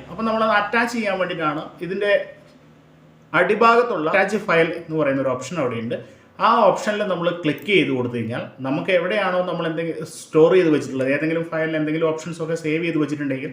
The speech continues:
ആ സേവ് ചെയ്ത് വെച്ച ഫയലിനെ നമ്മൾ സെലക്ട് ചെയ്യുന്നു. അത് എവിടെയാണോ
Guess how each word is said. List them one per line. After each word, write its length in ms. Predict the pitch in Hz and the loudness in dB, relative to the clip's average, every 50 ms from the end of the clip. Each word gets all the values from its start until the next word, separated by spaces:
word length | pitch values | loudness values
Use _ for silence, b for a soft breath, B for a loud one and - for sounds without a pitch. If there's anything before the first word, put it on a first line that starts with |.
| B B B B B B B | B B B B B B B
ആ 60 | 190 208 208 | 2 2 4
സേവ് 200 | 208 196 202 208 220 214 | 4 2 2 2 4 4
ചെയ്ത് 160 | 196 170 170 160 | 4 6 4 4
വെച്ച 140 | 160 160 185 - - - - - | 4 2 -4 -6 -8 -12 -8 -2
ഫയലിനെ 400 | 160 151 143 143 151 160 185 196 202 - 156 139 | 0 0 2 2 2 0 0 -2 -6 -6 -6 -4
നമ്മൾ 180 | 131 143 143 160 185 165 - - - - _ _ _ _ - - | -4 -2 0 -2 -2 -4 -8 -16 -20 -20 _ _ _ _ -12 -4
സെലക്ട് 340 | - 139 139 139 135 - - | -2 2 2 2 0 0 -2
ചെയ്യുന്നു. 220 | 175 170 170 175 226 - B B B B B B | -2 -2 0 -2 -4 -6 B B B B B B
അത് 80 | 147 165 165 | 4 6 6
എവിടെയാണോ 460 | 156 - 190 220 220 214 214 208 220 | 6 6 4 4 4 4 6 4 4